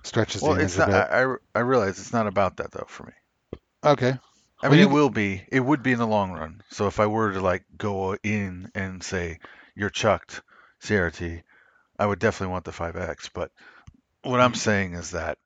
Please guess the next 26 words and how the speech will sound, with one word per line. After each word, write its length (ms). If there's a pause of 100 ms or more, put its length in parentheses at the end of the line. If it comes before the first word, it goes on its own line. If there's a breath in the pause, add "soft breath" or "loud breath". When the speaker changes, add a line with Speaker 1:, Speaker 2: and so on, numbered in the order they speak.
(1040)
Speaker 2:
I 100
would 180
want 340
to 460 (920)
just, 220
like, 200
do 120
a 40
test 400
run 360
without 300
spending 360
money. 240 (480)
Speaker 1:
Well, 160
I'll, 320
I'll 140
let 180
you 60
borrow 240
my 120
five 220
X. 340
I 80
don't 120
care. 280 (480)
Speaker 2:
Okay. 280